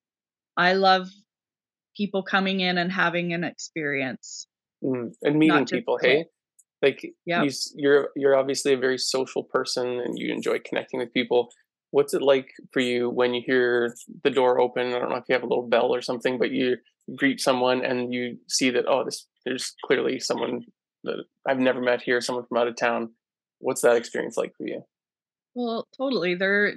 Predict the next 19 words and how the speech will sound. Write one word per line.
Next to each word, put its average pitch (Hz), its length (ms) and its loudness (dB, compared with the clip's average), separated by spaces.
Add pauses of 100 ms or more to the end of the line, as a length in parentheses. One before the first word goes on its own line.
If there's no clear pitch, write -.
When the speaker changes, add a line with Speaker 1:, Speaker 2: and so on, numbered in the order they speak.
Speaker 1:
they're 202 160 -4
coming 220 360 -2
in 180 240 -2
and 175 460 -4
seeing 185 460 -2
the 170 80 -2
store 196 380 0
for 180 100 -4
the 165 100 -4
first - 340 -8
time. 202 400 0 (560)
And 196 160 -2
so 190 120 2
I 175 400 2
usually 208 360 -2
ask 180 240 2
them 202 140 -4
where 214 140 0
they're 240 140 -4